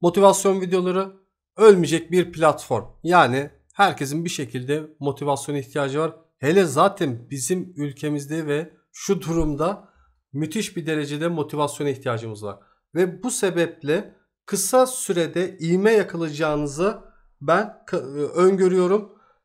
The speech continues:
Ve nasıl olur bunu da sizlere göstereceğim.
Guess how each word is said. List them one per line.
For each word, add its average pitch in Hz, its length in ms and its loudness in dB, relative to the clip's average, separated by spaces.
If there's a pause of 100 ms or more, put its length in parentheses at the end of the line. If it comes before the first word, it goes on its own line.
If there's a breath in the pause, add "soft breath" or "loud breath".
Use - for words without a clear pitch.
Ve 214 240 6
nasıl 254 320 0
olur 156 540 -2
bunu 208 320 0
da 190 420 -4 (280)
sizlere 185 460 0
göstereceğim. 185 580 -2